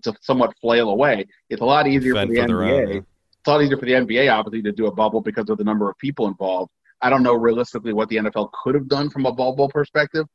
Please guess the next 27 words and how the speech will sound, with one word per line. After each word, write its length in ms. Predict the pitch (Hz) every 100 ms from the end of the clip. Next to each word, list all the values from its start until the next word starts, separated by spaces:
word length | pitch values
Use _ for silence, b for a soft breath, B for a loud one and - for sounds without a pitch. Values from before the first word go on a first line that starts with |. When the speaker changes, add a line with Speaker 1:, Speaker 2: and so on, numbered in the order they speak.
| b _
Speaker 1:
because 320 | 113 117 117
of 80 | 113
the 60 | 113
sheer 240 | - 127
amount 220 | 120 120
of 100 | 107
people. 320 | - 117 127 120
I 40 |
mean, 120 | 110
you 40 | 104
probably 360 | 120 117 120
have, 260 | 113 107 104 - _ -
including 400 | 110 - 131 123
the 60 |
players 340 | 107 120 117 117
and 80 | 107
the 60 |
staff, 300 | - 113 117
a 80 | 90
hundred 260 | 110 113 107
people 260 | 110 117
on 100 | 110
a 60 | 104
team, 240 | 113 117
let's 160 | 123 -
just 160 | 131
say. 220 | - 131